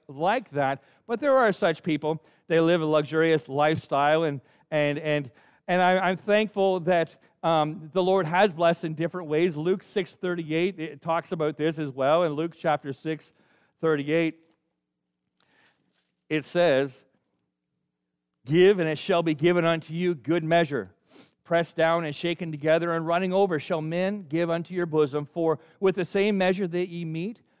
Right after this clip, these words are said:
withal, it shall be measured to you again." And it's so, I'm so thankful for, for that area, um, where we just try and give of ourselves, and the Lord just gives it back.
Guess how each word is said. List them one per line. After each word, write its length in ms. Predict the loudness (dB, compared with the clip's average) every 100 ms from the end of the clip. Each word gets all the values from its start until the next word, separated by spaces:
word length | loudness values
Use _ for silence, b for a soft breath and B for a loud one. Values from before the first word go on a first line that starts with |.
| _
withal, 460 | -2 2 2 2
it 180 | 0 -4
shall 240 | -4 -2 0
be 140 | -2
measured 420 | -2 -2 -2 -8
to 120 | -10 -10
you 180 | -8
again." 320 | -6 -2 0 0
And 140 | -4
it's 100 | -4
so, 140 | -2
I'm 120 | -2 -2
so 200 | 0 -2
thankful 420 | 0 -2 -2 -12
for, 260 | -4 -4 -4 b b
for 120 | -2 2
that 380 | 4 4 2 -2
area, 460 | -2 2 4 2 0 b b -4
um, 400 | 0 2 0 -6 _
where 160 | 0 0
we 100 | 2
just 400 | 2 2 2 -8
try 220 | -8 -4
and 160 | -2 2
give 180 | 2 4
of 100 | 2
ourselves, 600 | 0 0 0 2 2 0
and 120 | -2
the 60 |
Lord 280 | -2 -2 -2
just 180 | -4 -6
gives 180 | -6 -6
it 100 | -8
back. 360 | -10 -10 -14